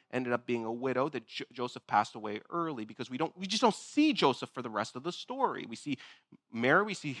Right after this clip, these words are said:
the brothers of Jesus show up on the scene, but Joseph is no longer there. "Your father and I have been anxiously searching for him." And,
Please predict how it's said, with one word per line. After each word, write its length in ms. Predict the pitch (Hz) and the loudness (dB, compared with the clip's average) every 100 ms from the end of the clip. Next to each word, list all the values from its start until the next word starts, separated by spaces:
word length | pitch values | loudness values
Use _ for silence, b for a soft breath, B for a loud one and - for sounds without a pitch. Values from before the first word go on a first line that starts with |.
| 139 | -6
the 60 | - | -6
brothers 640 | 104 113 131 190 226 - - | 2 6 8 6 2 -4 -2
of 140 | 170 | -2
Jesus 380 | 170 208 202 - | 0 -4 -4 -8
show 360 | - - 202 | -8 0 0
up 140 | 208 208 | 0 -2
on 80 | 208 | -6
the 60 | |
scene, 220 | - 214 - b - | -4 -6 -6 b -8
but 80 | 165 | -4
Joseph 420 | 147 147 143 - | -2 -2 -6 -8
is 140 | 127 | -8
no 100 | 127 | -6
longer 380 | 120 123 117 120 | -6 -8 -8 -6
there. 180 | 147 131 b b | -2 -2 b b
"Your 100 | 151 | -2
father 440 | 143 - 226 233 208 | -2 6 8 10 8
and 80 | 185 | 6
I 60 | |
have 180 | 160 143 | 4 0
been 100 | 143 - | 0 2
anxiously 600 | 185 226 - 220 - 208 | 4 4 0 -6 -6 -8
searching 560 | - - 208 - 180 160 - | -6 0 0 0 -4 -6 -6
for 140 | 117 | -6
him." 260 | 113 98 98 _ _ _ _ _ _ _ _ _ _ _ _ _ _ _ _ | -6 -12 -12 _ _ _ _ _ _ _ _ _ _ _ _ _ _ _ _
And, 260 | 165 131 | -4 -4